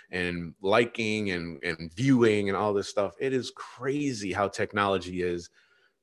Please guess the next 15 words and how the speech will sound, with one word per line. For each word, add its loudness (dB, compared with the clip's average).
gone. 6
And 2
I'm 2
really 6
concerned -2
with -2
what 0
we've, -8
what -4
we've -12
got -2
coming -10
down -6
the -14
pipeline. -6